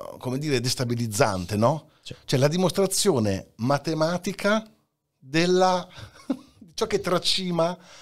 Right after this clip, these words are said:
Speaker 1: la ragione. D'altra parte, anche l'idea di matematica, secondo me, è fraintesa.
Speaker 2: Mhm.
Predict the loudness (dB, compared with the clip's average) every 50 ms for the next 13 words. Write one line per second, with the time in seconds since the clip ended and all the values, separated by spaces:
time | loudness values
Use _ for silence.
0 | -20 -20 -2 2 4 4 4 4 2 0 0 0 -2 -4 -6 -8 -10 -18 _ _
1 | -6 0 2 2 2 2 0 -4 -6 -4 -4 -4 -2 -2 -4 -6 -6 -4 -2 -2
2 | -2 -4 -8 _ _ _ 0 0 0 0 0 -2 -2 0 0 0 0 -4 -8 _
3 | _ _ _ _ _ -20 -20 -20 -20 _ _ -16 -4 0 2 2 2 4 2 2
4 | 2 2 2 0 2 2 2 2 2 2 2 0 -2 -2 -2 -2 -2 -2 0 0
5 | 0 0 0 0 0 0 0 0 0 -2 0 0 -2 -4 -4 -6 -8 -8 -6 -6
6 | -6 -6 -8 -8 -12 _ _ _ _ -14 -12 -6 -2 -2 0 -2 -2